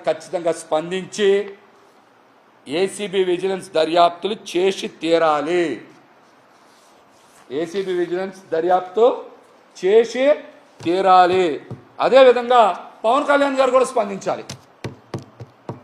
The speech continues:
పవన్ కళ్యాణ్ గారు కూడా స్పందించాలి. నేనేమి వేరేగా చెప్పట్లా, ఆయన కూడా ఈ రాష్ట్రానికి ఉప ముఖ్యమంత్రి. మొన్నే అమ్మవారి ఆలయంలో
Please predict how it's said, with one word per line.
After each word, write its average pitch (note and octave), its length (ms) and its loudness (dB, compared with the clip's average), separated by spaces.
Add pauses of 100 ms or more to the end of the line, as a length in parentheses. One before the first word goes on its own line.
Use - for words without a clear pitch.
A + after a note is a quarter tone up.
(360)
పవన్ G#3 240 -4
కళ్యాణ్ B3 300 0
గారు A#3+ 180 4
కూడా C4+ 140 6 (480)
స్పందించాలి. G#3 580 -6 (360)
నేనేమి A3+ 380 -8 (220)
వేరేగా C4 360 2
చెప్పట్లా, G#3 380 -2 (160)
ఆయన B3 260 0
కూడా B3 160 4
ఈ - 80 -2
రాష్ట్రానికి A3+ 460 0
ఉప A#3 180 0
ముఖ్యమంత్రి. G3+ 560 -2 (880)
మొన్నే A3 300 0 (400)
అమ్మవారి B3 400 6
ఆలయంలో A3+ 400 2